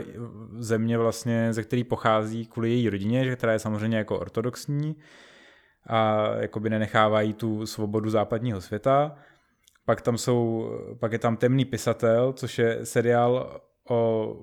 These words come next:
malých dětech, který musí pochytat pohádkový příšery, což zní opravdu nudně.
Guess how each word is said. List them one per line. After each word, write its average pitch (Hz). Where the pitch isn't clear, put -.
malých 120
dětech, 120
který 120
musí 120
pochytat 117
pohádkový 117
příšery, 113
což 107
zní 107
opravdu 107
nudně. 104